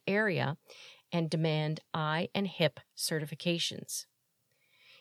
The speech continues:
In this case, the condition is often a result of an underdeveloped or overdeveloped socket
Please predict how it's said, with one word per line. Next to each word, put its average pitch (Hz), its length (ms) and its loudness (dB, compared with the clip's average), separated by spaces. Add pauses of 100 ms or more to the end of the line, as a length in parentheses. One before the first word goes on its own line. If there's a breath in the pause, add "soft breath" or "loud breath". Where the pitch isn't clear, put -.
In 180 140 6
this 262 180 8
case, 208 320 0
the - 100 -2
condition 180 640 0
is - 280 -4
often 180 520 0 (320 loud breath)
a 175 140 4
result 170 600 4
of 160 320 2
an 160 240 2 (180)
underdeveloped 180 1040 4
or 156 320 2 (300)
overdeveloped 175 960 6
socket - 640 -4